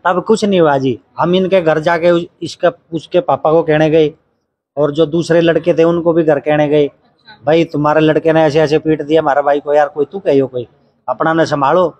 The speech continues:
Speaker 1: ना संभालते तो कुछ इलाज करो इनका।" तो जब बात हो गई, उन्होंने बोले, "ठीक है सुबह कर लेंगे।"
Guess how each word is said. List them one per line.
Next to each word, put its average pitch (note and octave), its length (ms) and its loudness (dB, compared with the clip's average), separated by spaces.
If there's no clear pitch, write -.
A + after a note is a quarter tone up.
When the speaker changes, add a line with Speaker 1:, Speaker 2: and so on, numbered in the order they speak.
Speaker 1:
ना D#3 120 0
संभालते D3+ 420 -2
तो C#3+ 120 -4
कुछ D3+ 160 -2
इलाज D3+ 320 0
करो E3 180 0
इनका।" D#3 320 -2
तो D3+ 420 0
जब D#3+ 200 0
बात E3+ 260 0
हो E3 120 2
गई, F#3+ 200 2
उन्होंने F3 200 -2
बोले, F3 180 2
"ठीक E3+ 240 0
है E3+ 80 2
सुबह D#3 280 -2
कर D3+ 160 -4
लेंगे।" D3 260 -2